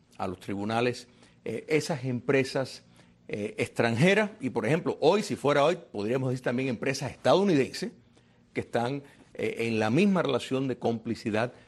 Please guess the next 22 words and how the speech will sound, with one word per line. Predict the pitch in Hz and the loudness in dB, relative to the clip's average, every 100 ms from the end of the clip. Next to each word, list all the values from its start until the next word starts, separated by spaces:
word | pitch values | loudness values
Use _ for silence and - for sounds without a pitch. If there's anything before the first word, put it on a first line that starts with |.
| _ _ _ - | _ _ _ -4
que | 107 117 - - | 0 0 -4 -10
muchos | 101 101 135 | -6 -4 0
de | 120 | 0
los | 107 | 2
europeos, | 123 160 123 107 135 - - - - - | 0 0 0 -2 -4 -8 -18 -20 -20 -10
eh, | 120 107 | -6 -4
pues | - 180 190 - - - 143 | -2 0 0 -2 -10 -12 0
llevarlos | 131 147 160 170 180 180 175 - _ _ | 4 4 4 2 0 0 -2 -14 _ _
y | 151 151 156 - _ | -4 -4 -4 -10 _
penalizar | 135 123 123 117 - 180 160 160 - _ - - | 0 2 0 0 2 4 4 -2 -10 _ -20 -4
esa | 127 135 - | 0 0 0
acción | 135 - - 131 139 | -4 -4 -2 0 0
de | 127 110 | -4 -6
que | 107 | -4
están | 117 120 | -2 0
lucrando | 127 127 180 185 180 170 | 0 0 0 2 0 -4
con | 139 117 | -2 -2
esa | 123 - | -2 -4
propiedad | - 104 101 101 | -4 -4 -2 -4
que | - - | -6 -10
se | 90 - | -8 -6
robó. | - 92 80 85 | -4 -4 -4 -6